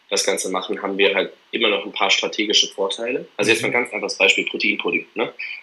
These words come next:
Speaker 1: Ähm, wir haben ja ein, ein Proteinpudding, den du selbst anrührst quasi in der, in der Dose. Das ist ja im Endeffekt quasi das gleiche Produkt, wie wenn du einen Ehrmann Proteinpudding kaufst.
Speaker 2: Mhm.
Speaker 1: So vom, vom Prinzip her. Nur der eine hat halt schon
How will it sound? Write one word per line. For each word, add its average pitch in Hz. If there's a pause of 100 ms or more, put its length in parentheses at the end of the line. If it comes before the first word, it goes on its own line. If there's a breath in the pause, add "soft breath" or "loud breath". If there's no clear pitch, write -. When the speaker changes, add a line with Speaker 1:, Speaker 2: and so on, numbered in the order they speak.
(140)
Speaker 1:
Ähm, 101 (300)
wir 104
haben 131
ja 127
ein, 117
ein 101
Proteinpudding, 117
den 104
du 98
selbst 92
anrührst 90
quasi 82
in 82
der, 80
in 87
der 85
Dose. 85 (180)
Das 95
ist 123
ja 127
im 98
Endeffekt 143
quasi 113
das -
gleiche 110
Produkt, 110
wie 95
wenn 95
du 98
einen 85
Ehrmann 95 (160)
Proteinpudding -
kaufst. -
Speaker 2:
Mhm. 123 (640)
Speaker 1:
So 95
vom, 82
vom 85
Prinzip 92
her. 113 (240 loud breath)
Nur 107
der 98
eine 113
hat 107
halt 101
schon 95